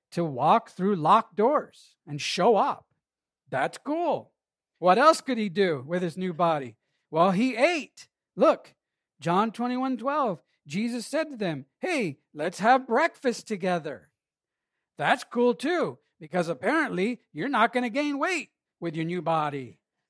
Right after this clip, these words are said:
That's awesome. I look forward to the day when I have that new resurrected body. And first of all, I can just show up places like, woo, you know, and then, like, eat and not gain weight and just, like, be physically fit,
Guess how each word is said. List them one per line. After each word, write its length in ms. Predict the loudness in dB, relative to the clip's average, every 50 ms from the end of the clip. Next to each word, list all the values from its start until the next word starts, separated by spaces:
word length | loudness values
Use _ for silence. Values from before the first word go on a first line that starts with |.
| _ _ _ _ _ 0
That's 320 | 2 4 4 4 2 0
awesome. 680 | 2 2 4 4 2 2 -2 -6 -8 -8 -8 -10 -16 -18 _ _ _ _ _ _
I 220 | -4 2 2 4
look 200 | 4 4 4 2
forward 340 | 2 4 6 6 6 6 4 0
to 80 | -4
the 100 | -10 -8
day 420 | -4 -2 0 0 0 -2 -2 -6 _ _ _ _
when 280 | -2 0 0 0 -2 -8 _ _
I 160 | -2 0 2
have 160 | 4 4 4 2
that 180 | 0 -2 -2
new 260 | -2 0 2 2 4
resurrected 720 | 4 4 4 4 2 2 2 2 2 0 0 -4 -6 -2 0
body. 400 | 2 2 2 2 0 -2 -4 -8 _ _
And 120 | -8 -4 -4
first 200 | -4 -2 -2 -2
of 100 | 0 2
all, 80 | 2
I 80 | 2 2
can 140 | 0 -4 -6
just 180 | -6 -6 -6
show 340 | -6 -4 0 2 4 6 6
up 200 | 4 4 2 -2
places 580 | -4 -4 -4 -4 -6 -8 -10 -12 -12 -12 -14 -14
like, 200 | -16 -16 -6 0
woo, 380 | 0 2 2 0 -2 -6 -8 -10
you 100 | -8 -4
know, 260 | -2 -2 -2 -4 -6 _ _ _ _ -8
and 260 | -4 -2 -2 0 0
then, 180 | 0 0 0
like, 240 | 2 2 2 2 0 -4 -12 _ _ -6
eat 380 | -2 -2 -2 -2 -2 -6 _ _ _ _ _ _ _ _
and 160 | -8 -6 -4 -2
not 300 | 0 0 0 -2 -4 -6
gain 280 | -6 -4 -4 -4 -6
weight 340 | -4 -4 -4 -6 -6 -10 -12
and 100 | -12 -10
just, 220 | -10 -10 -8 -6
like, 260 | -6 -4 -6 -6 -8 -10
be 360 | -10 -10 -8 -10 -12 -16 _ _ _ _ _ _ _ _ _ _
physically 480 | -6 -4 -4 -4 -4 -6 -6 -8 -8 -8
fit, 540 | -8 -8 -6 -6 -6 -6 -8 _ _ _